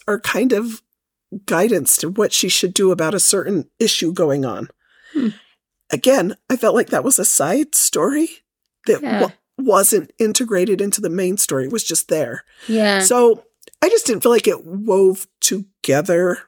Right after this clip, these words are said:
Speaker 1: really, really well. We had a lot of different things going on,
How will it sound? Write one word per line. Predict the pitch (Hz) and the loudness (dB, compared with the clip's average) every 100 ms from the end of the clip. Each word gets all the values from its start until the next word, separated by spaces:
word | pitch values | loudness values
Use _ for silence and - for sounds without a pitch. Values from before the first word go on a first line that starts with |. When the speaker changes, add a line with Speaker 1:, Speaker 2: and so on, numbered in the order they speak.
| _ | _
Speaker 1:
really, | 214 170 170 185 175 | -2 2 4 4 2
really | 180 165 165 | 2 2 2
well. | 156 151 196 | 2 2 2
We | 202 | 2
had | 175 | 4
a | 170 - _ | 2 -2 _
lot | 214 226 180 233 | -4 2 4 4
of | 196 _ | 0 _
different | - 185 220 185 - | -2 2 2 0 0
things | 185 240 - | 0 2 0
going | 175 170 190 | 2 2 2
on, | 226 190 | 2 0